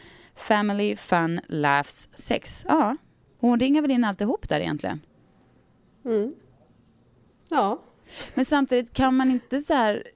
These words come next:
Speaker 1: känna det här eller få till det här med sin partner.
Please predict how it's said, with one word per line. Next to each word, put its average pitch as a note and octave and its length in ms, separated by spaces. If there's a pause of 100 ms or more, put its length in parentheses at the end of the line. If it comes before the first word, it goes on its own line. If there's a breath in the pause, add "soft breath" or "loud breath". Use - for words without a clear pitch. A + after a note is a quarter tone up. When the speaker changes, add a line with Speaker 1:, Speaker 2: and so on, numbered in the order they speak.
(600)
Speaker 1:
känna A#3 720
det D#4 60
här F#3+ 140
eller F#3 120
få A#3+ 140
till D#4+ 440
det D4+ 60
här D3 380
med D#3+ 160
sin D#3 160
partner. C#3+ 420